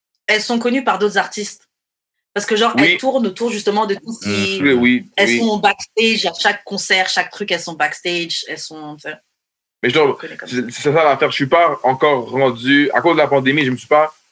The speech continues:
Speaker 2: j'ai pas eu de, de spectacle, y a pas,
Speaker 3: Mhm.
Speaker 2: fait que j'ai pas pu encore savoir c'est quelle,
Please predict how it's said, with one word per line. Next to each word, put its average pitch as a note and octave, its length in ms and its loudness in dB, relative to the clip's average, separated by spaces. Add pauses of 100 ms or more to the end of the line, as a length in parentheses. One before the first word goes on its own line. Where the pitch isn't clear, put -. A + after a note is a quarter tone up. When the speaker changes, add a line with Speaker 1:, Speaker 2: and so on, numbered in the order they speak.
(160)
Speaker 2:
j'ai B2+ 140 0
pas D#3 160 2
eu D3 40 2
de, C#3 200 4
de B2 140 0
spectacle, B2+ 760 2
y - 40 2
a A2 40 0
pas, C3+ 180 4
Speaker 3:
Mhm. F#2+ 60 -4
Speaker 2:
fait B2 60 -2
que A#2+ 60 -4
j'ai B2 60 0
pas D3 160 2
pu D3 400 2 (380)
encore B2 260 0
savoir B2+ 320 2
c'est - 180 -10
quelle, C3+ 260 2